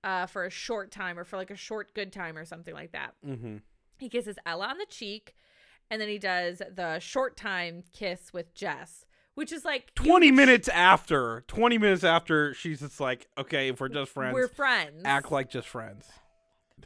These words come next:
Speaker 1: And, like, after he just even told Ella that he put her in the friend zone, now he's choo-, come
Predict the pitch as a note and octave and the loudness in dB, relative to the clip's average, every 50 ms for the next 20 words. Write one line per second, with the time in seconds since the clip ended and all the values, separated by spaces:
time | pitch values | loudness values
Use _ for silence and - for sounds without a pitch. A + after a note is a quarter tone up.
0 | - - D4+ F4 E4+ E4 E4 D#4 C#4 C#4 - _ - C#4 D4+ D4+ C#4+ - - - | -12 -10 -6 -4 -4 -4 -4 -4 -6 -8 -8 _ -6 -4 -2 -2 -2 -6 -10 -14
1 | _ _ _ _ _ _ _ - D4 D4+ E4 F#4 - G4 G4 E4+ D4+ E4 D#4+ C4 | _ _ _ _ _ _ _ -4 -2 0 0 0 0 -2 -4 -2 -2 -6 -8 -8
2 | A3+ - C#4+ D4+ D#4 D#4 - - - - - C4+ C#4+ B3+ B3+ C4+ B3+ B3+ - - | -10 -4 -2 -2 -2 -4 -6 -18 -20 -12 -8 -6 -6 -6 -6 -8 -10 -10 -14 -12
3 | - - C4 C4 C#4 C4+ B3 A3 G#3 G3+ G#3 G#3 G#3 _ _ _ _ _ _ _ | -6 -2 0 0 0 0 -2 -4 -6 -8 -10 -10 -12 _ _ _ _ _ _ _
4 | _ _ _ _ _ - A#3+ A#3+ B3 A#3+ G#3 F#3 E3+ E3+ E3+ F3+ F#3 F3+ E3+ E3+ | _ _ _ _ _ -2 0 0 0 0 0 0 0 -2 -4 -4 -2 -2 -2 0
5 | E3+ D#3+ - _ _ _ _ _ _ G#3 - - B3+ B3 A#3+ A#3 A#3 A#3 A3+ A3 | -2 -4 -6 _ _ _ _ _ _ -20 -14 -10 -8 -6 -6 -6 -6 -8 -10 -10
6 | G3+ - - C4 A3+ A3+ A3 A3+ G#3+ G#3+ G#3 - - A#3 G#3+ G#3+ A3+ G#3+ F#3+ G3+ | -12 -10 -6 -4 -2 -2 -2 -2 -4 -8 -10 -8 -6 -6 -4 -4 -6 -6 -6 -4
7 | F3+ E3 D#3+ E3 E3+ F#3+ G3 G#3 A#3+ C4+ C4 B3+ - - - D4+ D4+ - - - | -4 -4 -6 -6 -4 -2 -2 0 0 -2 -6 -8 -10 -12 -10 -10 -10 -10 -12 -18
8 | - | -16